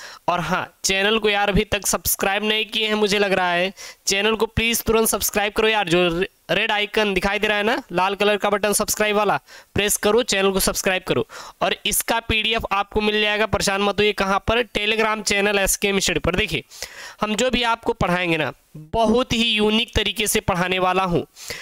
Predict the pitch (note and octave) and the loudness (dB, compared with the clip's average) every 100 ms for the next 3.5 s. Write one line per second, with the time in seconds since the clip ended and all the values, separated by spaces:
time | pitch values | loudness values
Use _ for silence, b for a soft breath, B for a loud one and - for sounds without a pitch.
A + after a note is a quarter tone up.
0 | B - A3 B3+ B3 G#3+ A3 G#3 A#3+ - | B -2 0 0 -2 0 0 2 0 0
1 | G#3+ G3+ C#3+ - - _ - - A#3+ - | -2 -2 -4 -8 -14 _ -8 -2 -2 0
2 | D4 C#4+ - A#3+ A3+ C4 C4 B3+ A3+ G3+ | 0 0 -2 0 0 0 2 0 0 0
3 | G3+ G#3 G3+ E3+ C3+ | -2 -2 -2 -2 -4